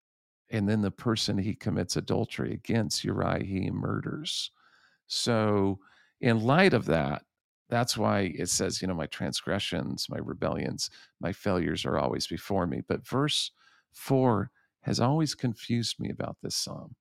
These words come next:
"Against you and you only have I sinned and done what is evil in your sight." Uh,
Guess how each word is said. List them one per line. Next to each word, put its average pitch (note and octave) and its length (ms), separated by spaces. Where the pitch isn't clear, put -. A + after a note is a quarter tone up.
"Against C3+ 680
you A#2 640
and G#2 240
you A#2+ 300
only G#2 720
have G#2 300
I E2 120
sinned - 580
and G2+ 160
done G#2 240
what F2+ 120
is F2+ 160
evil G2 460
in E2+ 160
your E2 220
sight." - 640
Uh, F#2+ 380